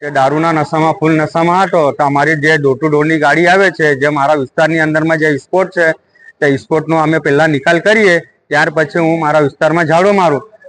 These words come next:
તો પેલા ડોર ટુ ડોર વાળાને આ શબ્દ બોલીને ડોર ટુ ડોર વાળો ત્યાંથી ગભરાઈને નાહી ગયો. જ્યારે મેં મારા વિસ્તારમાં આવ્યો ઝાડુ લઈને,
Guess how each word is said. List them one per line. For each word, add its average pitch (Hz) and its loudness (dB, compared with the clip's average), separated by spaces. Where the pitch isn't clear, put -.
તો 156 0
પેલા 160 0
ડોર 143 0
ટુ 165 0
ડોર 160 2
વાળાને 165 2
આ 165 2
શબ્દ 165 -4
બોલીને 170 2
ડોર 147 0
ટુ 170 -2
ડોર 160 2
વાળો 170 2
ત્યાંથી 160 0
ગભરાઈને 160 0
નાહી 208 2
ગયો. 170 0
જ્યારે 147 2
મેં 165 -2
મારા 165 0
વિસ્તારમાં 170 0
આવ્યો 196 4
ઝાડુ 147 0
લઈને, 160 0